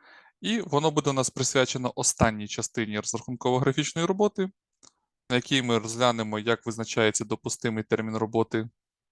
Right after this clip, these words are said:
наших розрахункових областей на стаціонарному режимі, і розрахуємо нарешті індивідуальний ресурс, теж для нашої кожної з областей, для турбіни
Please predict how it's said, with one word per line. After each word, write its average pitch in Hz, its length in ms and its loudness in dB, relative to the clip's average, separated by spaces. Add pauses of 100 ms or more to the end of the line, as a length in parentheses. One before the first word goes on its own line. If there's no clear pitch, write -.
(140)
наших 113 440 0 (300)
розрахункових 120 760 0
областей 113 480 2
на 113 120 0
стаціонарному 123 720 -2
режимі, 190 440 -4 (380)
і 240 80 2
розрахуємо 160 560 0
нарешті 127 480 2
індивідуальний 117 640 2
ресурс, 160 540 -6 (460)
теж 110 260 2 (360)
для 113 120 2
нашої 110 400 0
кожної 110 380 0
з 104 60 -6
областей, 117 540 -2 (1000)
для 165 180 6
турбіни 147 540 -2